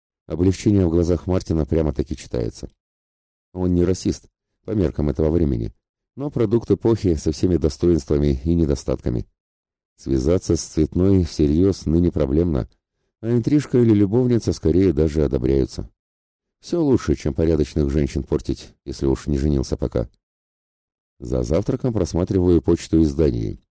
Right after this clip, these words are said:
Вчера пришел целый пакет. Родня, ну это отдельно,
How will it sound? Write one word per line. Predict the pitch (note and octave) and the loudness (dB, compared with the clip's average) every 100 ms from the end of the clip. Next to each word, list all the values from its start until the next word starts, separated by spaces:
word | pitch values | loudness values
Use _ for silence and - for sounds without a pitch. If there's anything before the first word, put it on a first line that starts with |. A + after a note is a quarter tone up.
| _ | _
Вчера | _ - F2 | _ -4 -2
пришел | D2+ D2+ F2+ F2 | -2 -2 -2 0
целый | D2+ C#2+ | 0 0
пакет. | - A#1+ G#1+ - _ _ _ _ _ _ | -2 -6 -6 -10 _ _ _ _ _ _
Родня, | - F#2+ G#2 C#3 A#2+ - _ | -6 -4 0 0 -2 -6 _
ну | A#2 | -8
это | C3 - | -4 -2
отдельно, | C#2 C#2+ F#2+ F2+ D#2 | 0 2 2 2 -2